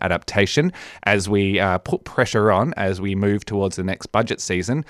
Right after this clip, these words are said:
as we try to get Victoria's first climate budget out from the Andrews government.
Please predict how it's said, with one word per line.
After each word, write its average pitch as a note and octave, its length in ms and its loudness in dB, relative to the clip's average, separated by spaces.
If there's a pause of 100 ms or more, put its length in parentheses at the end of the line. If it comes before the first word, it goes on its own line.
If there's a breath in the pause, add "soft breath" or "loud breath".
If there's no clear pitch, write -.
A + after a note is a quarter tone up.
(220 loud breath)
as G#2 140 2
we G#2 80 2
try G2+ 260 2
to G2 80 2
get F#2+ 200 -2
Victoria's A2+ 800 0
first - 480 -6
climate G2 640 -4
budget F2 380 -4
out F2+ 240 0
from F2 180 -2
the F2 140 -4
Andrews F2 300 -2
government. F2 440 -2